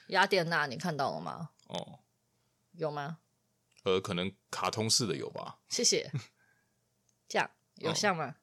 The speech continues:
Speaker 2: 不完全是。
Speaker 1: 是哦。
Speaker 2: 嗯。
Speaker 1: 好吧，那你继续。
Speaker 2: 嗯，啊，那时候我们还有聊到就是关于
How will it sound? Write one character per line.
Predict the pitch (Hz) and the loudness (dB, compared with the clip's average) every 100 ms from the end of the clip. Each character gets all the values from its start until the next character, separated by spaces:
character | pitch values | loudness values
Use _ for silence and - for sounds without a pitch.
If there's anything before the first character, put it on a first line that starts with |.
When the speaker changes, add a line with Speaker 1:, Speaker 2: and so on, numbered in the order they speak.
| _ _ _ _ _ _ _ _ | _ _ _ _ _ _ _ _
Speaker 2:
不 | 202 156 - | 0 0 2
完 | 95 92 | 2 2
全 | 104 95 78 | 0 -2 -4
是。 | 85 - - - - | -2 -2 -2 -4 -8
Speaker 1:
是 | - - 214 | -2 2 2
哦。 | 69 - - | 0 -4 -10
Speaker 2:
嗯。 | - - - - _ | -10 -10 -10 -20 _
Speaker 1:
好 | - 160 | -8 -2
吧， | 156 151 175 | 0 0 -2
那 | 202 | -4
你 | 156 | -6
继 | - 139 | -8 -8
续。 | - 131 160 - - - _ _ _ - - | -6 -4 -6 -6 -20 -20 _ _ _ -20 0
Speaker 2:
嗯， | 135 180 | 0 6
啊， | 175 | 8
那 | 175 | 10
时 | 160 127 | 10 8
候 | 151 | 8
我 | 123 | 6
们 | 92 | 6
还 | 101 | 6
有 | 101 | 6
聊 | 95 90 | 6 2
到 | 98 104 | 6 4
就 | 101 | 4
是 | 95 107 | 2 0
关 | - 95 95 | 4 4 4
于 | - - 80 - - - | -2 -6 -6 -8 -8 -10